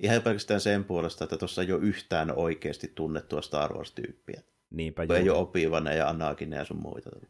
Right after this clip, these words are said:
Speaker 2: Ja me puhuttiin siitä viimeksi meidän päivässä keskustelussa, että siinä sarjassa, ää, niinku, just niin Clone Warsissa on enemmän variaatiota hahmojen välillä, ja voi olla m-, niinku, monta jaksoa peräkkäin, missä on ihan eri hahmoja keskiössä, kun taas tuossa on pääosin sama tiimi jatkuvasti, niin sekin
Speaker 1: Niin,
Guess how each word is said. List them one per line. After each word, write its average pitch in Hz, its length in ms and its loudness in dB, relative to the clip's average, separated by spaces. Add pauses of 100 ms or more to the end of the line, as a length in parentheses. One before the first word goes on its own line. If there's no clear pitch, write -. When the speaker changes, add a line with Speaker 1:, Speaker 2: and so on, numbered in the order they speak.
(260)
Speaker 2:
Ja 95 80 0
me 95 80 2
puhuttiin 98 340 0
siitä 104 240 2
viimeksi 92 260 0
meidän 90 140 -2
päivässä 90 320 0
keskustelussa, 82 640 -2
että - 100 -6
siinä 90 180 0
sarjassa, 80 580 0 (680)
ää, 85 680 2 (640)
niinku, 104 180 0 (240)
just 151 140 2
niin 196 80 0
Clone 180 220 4
Warsissa 123 380 4
on 113 80 2
enemmän 123 320 0
variaatiota 95 560 4
hahmojen 92 380 0
välillä, 87 360 2
ja 80 100 2
voi 87 100 4
olla 90 200 2
m-, 92 440 -8
niinku, 104 300 2
monta 107 200 2
jaksoa 107 180 2
peräkkäin, 120 440 2
missä 98 160 0
on 101 40 -2
ihan 110 180 2
eri 98 140 2
hahmoja 101 280 4
keskiössä, - 640 -2 (220)
kun 87 100 -6
taas 82 140 -2
tuossa 95 200 2
on 87 60 0
pääosin 90 280 2
sama 90 260 0
tiimi 82 220 0
jatkuvasti, 82 540 -4
niin 76 80 -4
sekin 87 180 -6
Speaker 1:
Niin, 107 60 2